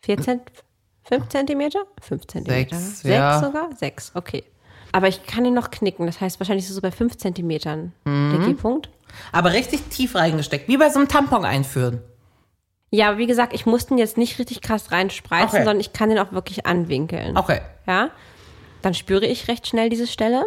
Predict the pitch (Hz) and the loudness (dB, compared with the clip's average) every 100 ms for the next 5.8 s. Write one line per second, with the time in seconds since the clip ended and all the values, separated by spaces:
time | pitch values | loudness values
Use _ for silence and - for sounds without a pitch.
0 | 427 - 143 190 427 - _ _ _ - | -2 -2 0 0 -2 -10 _ _ _ -14
1 | - 202 185 - 208 - 277 285 262 254 | 0 2 2 -2 -2 0 0 2 0 0
2 | 247 233 - - 175 170 160 156 - 156 | 0 0 -4 -2 0 0 -2 -6 -2 -2
3 | 160 175 190 220 - 208 208 214 - 262 | -2 -4 -2 -2 -2 -2 -2 -2 -2 0
4 | 226 202 - 190 - 185 247 277 277 403 | 2 0 -2 -6 -4 -4 -2 -4 0 0
5 | 523 - _ - 123 143 160 214 | 0 -10 _ -6 0 2 4 2